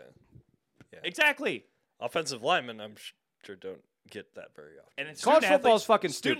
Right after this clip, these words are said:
Speaker 3: stupid.
Speaker 2: le-
Speaker 3: It's fucking stupid. It's
Speaker 2: You're getting
Speaker 3: worthless.
Speaker 2: wa-, you got way more passionate about it, like I said, than you ever
Speaker 1: But,
Speaker 2: have
Speaker 1: but it's
Speaker 2: for,
Speaker 1: also
Speaker 2: for
Speaker 1: necess-, but it's also necessary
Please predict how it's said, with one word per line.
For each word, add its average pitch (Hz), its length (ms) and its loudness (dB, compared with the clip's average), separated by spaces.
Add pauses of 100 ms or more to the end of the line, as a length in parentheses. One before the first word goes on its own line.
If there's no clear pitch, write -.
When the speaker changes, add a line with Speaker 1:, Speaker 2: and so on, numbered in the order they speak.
(100)
Speaker 3:
stupid. 180 100 -14 (100)
Speaker 2:
le- - 260 -20 (260)
Speaker 3:
It's - 80 -20
fucking 202 300 0
stupid. 113 320 -4
It's 117 100 -10
Speaker 2:
You're 139 180 -2
getting - 120 -6
Speaker 3:
worthless. 101 180 -14
Speaker 2:
wa-, 143 160 -4
you 151 160 -12
got 123 220 -6
way 180 140 -2
more 175 180 -4
passionate 196 400 0
about 139 240 -2
it, 160 60 -12 (180)
like 185 140 -2
I 214 40 -4
said, 233 280 -6 (140)
than 151 100 -12
you 190 120 -8
ever 233 140 -6
Speaker 1:
But, 226 140 6
Speaker 2:
have 190 160 2
Speaker 1:
but 208 120 6
it's 214 140 4
Speaker 2:
for, 254 80 6
Speaker 1:
also 262 220 6
Speaker 2:
for 220 60 -6
Speaker 1:
necess-, 196 400 2 (140)
but 165 100 -2
it's 180 140 -4
also 202 260 -2
necessary 113 1040 -6